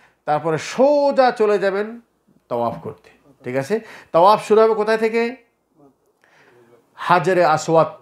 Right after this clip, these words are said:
কালো পাথরের সোজা সুজি যে সবুজ দা-, লাইট আছে, এই সবুজ লাইটের একেবারে সোজা জায়গায় যে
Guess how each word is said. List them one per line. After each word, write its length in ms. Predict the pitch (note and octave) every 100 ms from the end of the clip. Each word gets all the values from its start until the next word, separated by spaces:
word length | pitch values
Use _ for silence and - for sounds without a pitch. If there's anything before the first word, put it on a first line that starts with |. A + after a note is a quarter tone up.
| _
কালো 340 | - C#3 D#3 D#3
পাথরের 500 | D3+ C#3 D3 D3 D3
সোজা 640 | C3+ - - D#3+ E3+ E3 D3+
সুজি 380 | - D3+ C3+ G#2+ _ _ _ -
যে 100 | A2+
সবুজ 420 | - D#3+ D#3+ C3+
দা-, 300 | B2 C3+ C#3
লাইট 320 | C3+ D3 D#3
আছে, 300 | D3+ - G3+ - - _
এই 120 | -
সবুজ 360 | B2+ - D#3 D#3
লাইটের 680 | C3+ C3+ E3 E3 F#3 F#3 - _ _ -
একেবারে 340 | D3+ D#3+ C#3+
সোজা 400 | A#2+ - F#3 F#3
জায়গায় 320 | E3 E3 F3+
যে 240 | E3+ F3